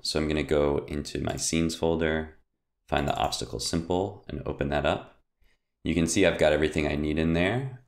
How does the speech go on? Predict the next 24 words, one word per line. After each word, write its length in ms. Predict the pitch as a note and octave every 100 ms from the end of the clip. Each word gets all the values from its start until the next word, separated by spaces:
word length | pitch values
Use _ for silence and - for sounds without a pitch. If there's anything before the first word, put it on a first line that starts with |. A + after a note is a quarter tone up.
| _
to 180 | - D#2+
create 280 | - D2 C#2+
the 120 | -
obstacle. 680 | D2+ - - - - D3+ - _ _ -
Let's 160 | E2
zoom 360 | D#2 D2+ E2 D#2
in 200 | D2 D2+
a 100 | D2+
little 180 | D2+ D2+
bit. 360 | D#2 E2 - - _ _ _ _ _ _ _ _ _ _ _ _ _ _ _ _ - - - _ _ _ _ _ _ _ _ _ _ _ _
You 120 | F#2+
may 180 | F#2+ G2
see 200 | G2 G2+
some 260 | F#2+ E2 D2
art 300 | - D#2+ E2
that's 140 | D#2+ D#2+
already 180 | D2
there 520 | C#2 C#2+ D2 D#2+ D2+ D2
as 140 | D2
a 40 |
default 720 | C#2+ - C#2+ - D#2+ F2 - -
to 100 | -
be 100 | C#2+
used 420 | C#2+ D2 C#2+ -